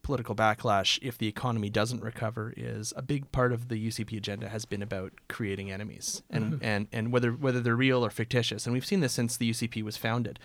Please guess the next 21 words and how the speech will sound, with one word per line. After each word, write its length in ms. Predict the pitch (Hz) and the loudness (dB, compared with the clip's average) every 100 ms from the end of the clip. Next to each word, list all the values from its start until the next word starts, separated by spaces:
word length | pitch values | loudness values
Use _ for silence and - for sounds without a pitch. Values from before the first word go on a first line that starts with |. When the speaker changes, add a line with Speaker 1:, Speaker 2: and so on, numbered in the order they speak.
| - - - | -18 -14 0
Speaker 1:
Um, 380 | 120 110 101 - - - - - - - - _ | 4 4 2 -2 -16 -20 -20 -20 -20 -20 -20 _
Tzeporah 420 | - 143 135 110 107 | -2 4 8 8 8
Berman, 400 | 104 98 90 92 - | 4 4 -2 -8 0
David 300 | 110 113 113 | 0 2 0
Suzuki, 680 | 107 104 101 - 98 98 120 | 0 0 -4 -6 -8 -6 -2
Ed 180 | 117 | 0
Whittingham, 760 | 123 110 110 101 110 104 101 104 - | 2 2 2 -2 -4 -6 -8 -10 2
Amnesty 440 | 127 127 120 - 110 | 6 6 4 6 4
International, 840 | 110 107 101 - 120 107 104 107 - _ - | 6 2 2 -2 -2 -4 -8 -14 -20 _ -6
um, 560 | 117 107 104 101 104 - _ _ | -2 0 0 -2 -4 -8 _ _
uh, 260 | 110 87 92 | -4 -2 -2
John 380 | 139 143 135 123 | 2 6 6 6
Horgan, 540 | 123 120 117 104 101 | 2 2 2 0 0
Justin 380 | 131 131 - 113 | 2 2 4 0
Trudeau, 400 | - 117 104 104 | 0 -2 -4 -4
Rachel 400 | 110 127 - 120 | 0 2 2 2
Notley, 560 | 113 110 - 120 107 - - - - | 2 0 -4 -12 -12 -14 -20 -20 -4
uh, 320 | 113 101 107 | -2 0 -2
Naheed 480 | 127 127 120 127 123 | 4 4 6 2 0
Nenshi, 640 | 113 117 - 113 104 98 - - - | 0 2 2 0 -2 -4 -10 -20 -4
uh, 300 | 110 104 | 0 0